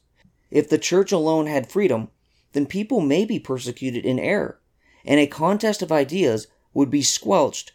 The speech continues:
rather than allowed to fuel a better understanding of God and His will. Before, dissenters were thought to be motivated by evil.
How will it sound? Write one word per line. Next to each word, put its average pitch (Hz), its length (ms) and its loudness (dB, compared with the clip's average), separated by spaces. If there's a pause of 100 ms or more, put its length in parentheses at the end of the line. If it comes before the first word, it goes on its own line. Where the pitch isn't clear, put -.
(200)
rather 127 340 4
than 139 140 2
allowed 131 480 2
to 147 120 -6
fuel 139 640 0 (140)
a 131 120 0
better 135 380 4
understanding 135 600 -2
of 131 200 -4
God 120 500 2
and 123 200 -2
His 120 380 0
will. 120 400 -2 (1000)
Before, 180 520 4 (140)
dissenters 156 460 0
were 151 100 0
thought 131 280 2
to 127 60 -8
be 131 100 -2
motivated 120 600 2
by 113 260 0
evil. 185 440 -6